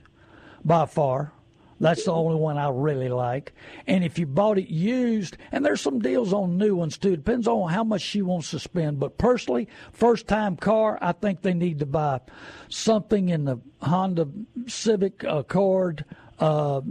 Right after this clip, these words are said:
Toyota Camry, or, uh, Corolla. I love both those cars. And she needs something, whatever she can afford, whatever fits her budget. Uh, being a, she's, has she graduated yet?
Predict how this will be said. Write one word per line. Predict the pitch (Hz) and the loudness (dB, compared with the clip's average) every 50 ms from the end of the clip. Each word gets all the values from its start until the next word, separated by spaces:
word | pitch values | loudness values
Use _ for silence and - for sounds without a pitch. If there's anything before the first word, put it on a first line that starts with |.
| 220 - | -8 -2
Toyota | - 175 175 170 170 175 185 190 175 180 165 147 143 _ _ _ _ - | 0 2 2 2 2 2 0 0 0 0 -2 -4 -8 _ _ _ _ -4
Camry, | - 185 185 180 180 180 180 180 185 190 190 190 185 _ _ _ _ _ - - - - - | 0 0 2 2 2 0 0 -2 -2 -2 -4 -6 -10 _ _ _ _ _ -20 -20 -20 -8 -2
or, | - 160 156 147 143 139 135 | 2 2 2 2 2 0 0
uh, | 131 123 120 | -2 -4 -4
Corolla. | - - 165 170 165 165 170 170 170 185 185 165 - _ _ _ - - | -4 -2 0 0 2 2 2 2 0 -2 -4 -6 -10 _ _ _ -6 -2
I | 156 156 | 0 2
love | 165 170 170 175 170 151 131 | 2 4 2 2 2 0 0
both | 139 160 170 165 170 | 0 0 0 0 0
those | - 156 160 170 - | 0 0 0 0 -2
cars. | - - 156 147 143 151 160 170 - - - _ - - - - - - - - | -2 -2 -2 0 0 -2 -2 -4 -10 -14 -20 _ -20 -20 -20 -20 -20 -18 -8 -2
And | - 180 185 170 135 | 2 2 2 2 0
she | - - - 214 208 | -2 -2 0 0 2
needs | 202 208 202 190 147 - | 2 2 0 -2 -2 -6
something, | - - 220 226 208 - - 208 185 170 | -4 0 0 0 0 2 2 2 2 4
whatever | 175 190 180 180 175 139 | 2 2 2 0 -2 -2
she | 123 - 190 185 | -4 -2 -2 -2
can | 135 180 165 | -2 -2 -2
afford, | 151 - - - 190 185 185 185 185 165 147 - - - - - - | -4 -6 -2 0 2 4 4 2 0 -2 -4 -10 -16 -20 -20 -12 -2
whatever | - 170 175 175 175 165 147 135 | 2 2 2 4 2 0 -2 -4
fits | - - 190 170 - - | -2 -2 -2 -2 -2 -4
her | 151 127 | -6 -6
budget. | 113 123 160 185 190 175 151 175 185 - _ _ _ - - - - - - | -2 0 2 2 2 0 -2 -4 -6 -6 _ _ _ -20 -20 -20 -20 -14 -4
Uh, | - 170 170 156 147 139 135 139 - | 0 2 2 2 2 0 -2 -4 -6
being | - 147 143 180 190 190 175 160 | -4 -2 0 0 0 0 0 -2
a, | 135 123 - - 269 - _ - - - - 143 | -4 -6 -8 -14 -16 -18 _ -16 -12 -4 -4 -4
she's, | 127 - 170 170 139 - - - - | -2 -2 -2 -2 -4 -4 -10 -10 -6
has | 233 143 160 160 120 | -2 0 0 0 0
she | - 165 | -4 -4
graduated | 143 143 175 175 190 160 156 175 180 180 170 165 156 | -2 0 0 0 0 0 0 0 0 0 -2 -2 -2
yet? | 165 180 202 220 | -2 -2 -4 -4